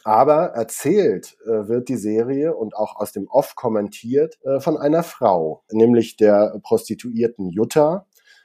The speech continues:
gespielt von Jeanette Hein. Und sie ist auch diejenige, die eben Klaus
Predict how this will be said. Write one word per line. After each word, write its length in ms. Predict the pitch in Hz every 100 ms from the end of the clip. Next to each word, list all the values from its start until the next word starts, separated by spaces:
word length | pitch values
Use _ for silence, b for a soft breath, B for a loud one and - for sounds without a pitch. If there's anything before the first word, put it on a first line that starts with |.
| b -
gespielt 340 | - 110 117
von 400 | - 107 107 - 104
Jeanette 520 | 104 101 98 - -
Hein. 520 | 90 104 135 190 - b b b b
Und 140 | 131
sie 100 | 123
ist 100 | 156
auch 80 | 139
diejenige, 460 | - 139 143 127 123
die 280 | 120 131 120
eben 200 | 117 127
Klaus 560 | - 107 110 131 131